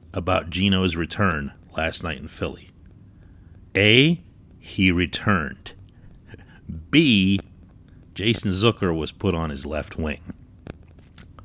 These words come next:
I'll address that real complex first one before I get to the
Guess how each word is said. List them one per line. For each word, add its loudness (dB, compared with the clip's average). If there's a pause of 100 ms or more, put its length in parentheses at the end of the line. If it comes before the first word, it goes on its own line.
(440)
I'll 8
address 6
that 4
real 2 (340)
complex 2
first -4
one -10 (1160)
before -4
I -2
get -2
to -4
the -8